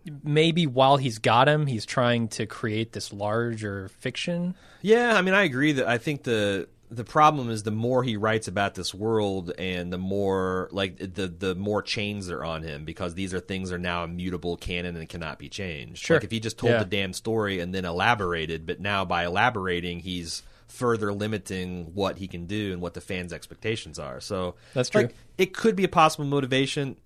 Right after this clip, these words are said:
Speaker 2: I'm saying it doesn't seem like it's working. Like,
Speaker 1: Yeah.
Speaker 2: none of the fans would be like, "Yeah, we would trade all the Dunk and Egg <laughs> shit and all the World of Ice and Fire and all the Cookbook of Westeros for
Speaker 1: Yeah.
Speaker 2: Winds of Winter right now, and also our firstborn children right now." So,
Speaker 1: Mm-hmm.
Speaker 2: um,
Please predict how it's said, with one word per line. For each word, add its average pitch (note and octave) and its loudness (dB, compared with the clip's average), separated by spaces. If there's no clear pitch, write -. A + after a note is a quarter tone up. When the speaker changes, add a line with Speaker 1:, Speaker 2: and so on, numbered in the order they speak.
Speaker 2:
I'm A#2 2
saying A#2 2
it F#2+ -4
doesn't A2+ 0
seem A#2 -4
like G2+ 0
it's E2 -8
working. C3 -4
Like, G2 0
Speaker 1:
Yeah. G2 2
Speaker 2:
none A2 0
of G#2+ -2
the G2 -4
fans G2+ 0
would E2+ -8
be F#2 -4
like, F2+ 0
"Yeah, F2 0
we G#2+ -4
would A2 -4
trade G#2 0
all G#2+ 2
the G2+ 4
Dunk F#2+ 0
and F2+ 0
Egg F2 -2
<laughs> - -
shit F2+ -2
and D#2+ -6
all G2+ -2
the G#2+ -2
World G2 -2
of F2 -6
Ice F2+ -2
and E2+ -12
Fire F2+ -2
and D#2 -4
all G#2 2
the G#2+ -4
Cookbook F#2+ -6
of E2+ -6
Westeros F2 -4
for F2 -2
Speaker 1:
Yeah. B2 2
Speaker 2:
Winds G2+ -2
of F2 -6
Winter F2 -2
right F#2 0
now, F#2 -2
and G2 -4
also G#2 0
our F2+ -2
firstborn F#2 -6
children E2+ -4
right F2 0
now." E2 -2
So, D2+ -4
Speaker 1:
Mm-hmm. - -10
Speaker 2:
um, D#2 -2